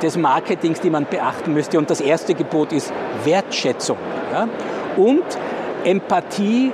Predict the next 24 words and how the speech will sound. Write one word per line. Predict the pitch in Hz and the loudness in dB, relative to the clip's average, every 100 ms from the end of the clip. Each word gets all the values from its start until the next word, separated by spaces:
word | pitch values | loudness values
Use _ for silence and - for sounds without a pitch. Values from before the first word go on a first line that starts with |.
| - - | -4 -6
für | - - 202 208 240 240 - - - | -6 -2 0 4 4 2 -2 -6 -2
die, | 190 190 185 | 2 4 4
äh, | 190 - 156 - 170 | 2 0 -2 -2 -2
Bedürfnisse | 151 180 208 240 247 226 202 208 190 185 - - - - - | 0 4 4 2 0 0 2 2 2 0 -2 -8 -8 -6 -2
dieser, | 165 170 175 151 143 - - - | 0 2 2 2 0 -6 -6 -4
äh, | 147 - | -4 -2
Kunden. | 143 143 - 123 101 95 - - - 131 | 0 0 0 -4 -4 -4 -6 -6 -6 -6
Das | - | -2
hat | 147 165 | 0 2
man | 165 | 4
im | 151 | 4
Marketing | 139 - 190 180 170 143 | 4 2 0 2 0 2
heute, | 156 151 | 2 4
äh, | 165 165 - 156 143 143 | 4 4 2 -2 -2 -2
seit | 160 135 | -2 -2
vielen | - 175 175 | 0 2 4
Jahren | 139 143 160 | 4 4 4
insofern | 156 185 165 165 156 | 2 2 2 0 0
gelöst, | 143 156 - | 2 0 0
dass | - | -2
man | 147 | -2
zum | - 147 | 0 0
Beispiel | 143 165 | 0 2
nicht | 160 | 0